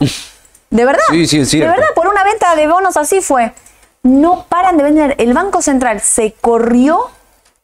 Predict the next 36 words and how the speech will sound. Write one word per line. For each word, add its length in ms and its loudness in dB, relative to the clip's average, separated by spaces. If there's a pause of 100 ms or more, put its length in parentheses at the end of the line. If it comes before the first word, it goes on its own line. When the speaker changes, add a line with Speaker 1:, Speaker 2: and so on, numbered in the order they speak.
Speaker 2:
de 160 -2
la 220 -2
compra 340 0
de 120 0
pesos 680 -4 (560)
y 160 2
es 260 -4 (260)
un 220 0
desastre 540 -2
lo 100 0
que 60 -6
está 160 -4
pasando 380 0
ahí. 260 0 (920)
Y 100 0
la 160 0
pregunta 400 -2
que 100 -2
todo 100 -2
el 80 2
mundo 160 2
es, 220 -2
"¿Me 160 0
quedo, 200 0
me 140 0
voy, 160 0
me 160 0
quedo, 160 0
me 120 0
voy? 180 -2
¿Qué 160 0
hago?". 240 -2
¿Cuál 200 -2
es 120 -6
el 60 -2
miedo? 300 2